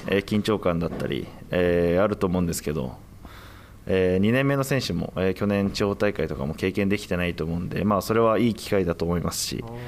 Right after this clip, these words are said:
Speaker 1: まあ、経験してるベテランの人たちだったり、えー、自分とかが、えー、引っ張っていけたらなと思います。
Speaker 2: ありがとうございます。最後に応援してくださっている方々に向けてメッセージお願いします。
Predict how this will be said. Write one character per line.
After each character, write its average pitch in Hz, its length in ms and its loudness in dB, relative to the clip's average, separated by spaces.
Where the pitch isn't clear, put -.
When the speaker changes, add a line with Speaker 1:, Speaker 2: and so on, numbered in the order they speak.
Speaker 1:
ま 120 120 4
あ、 95 40 -2
経 110 180 2
験 110 200 2
し - 80 0
て 113 80 4
る 104 160 4
ベ 98 100 2
テ 101 140 0
ラ 101 100 4
ン 98 60 4
の 95 500 4
人 - 160 -4
た 95 80 2
ち 90 220 -2
だ 87 60 2
っ 82 40 0
た 82 160 -2
り、 67 300 -4
え - 60 -4
ー、 - 20 0
自 95 180 0
分 92 300 0
と 101 100 -2
か 92 100 2
が、 71 220 -2
え 90 100 -2
ー、 - 40 -12
引 - 80 -14
っ - 20 -18
張 95 100 0
っ - 20 -2
て - 100 -6
い 90 60 0
け 87 100 -4
た 85 120 0
ら 82 100 2
な 80 120 0
と - 220 -4
思 90 100 2
い 85 60 2
ま 80 100 -2
す。 - 320 -10
Speaker 2:
あ 98 80 -8
り 92 60 -6
が 92 100 -6
と 92 140 -10
う 87 80 -8
ご 90 60 -8
ざ 92 140 -6
い 90 60 -6
ま 92 180 -4
す。 - 100 -10
最 147 180 2
後 123 100 2
に 98 160 -2
応 110 160 0
援 107 140 0
し - 80 -8
て 110 100 -2
く 104 120 -4
だ 101 100 -2
さ 92 140 -4
っ - 40 -14
て - 160 -12
い 92 60 -2
る 90 60 -6
方 98 200 -8
々 98 220 -6
に 92 80 -4
向 95 100 -4
け 98 100 -4
て 98 280 -2
メ 110 80 0
ッ - 20 0
セ 101 140 -6
ー - 20 -4
ジ 95 80 -6
お 98 60 -2
願 104 100 -2
い 101 60 -2
し 123 100 -6
ま 127 80 0
す。 - 420 -12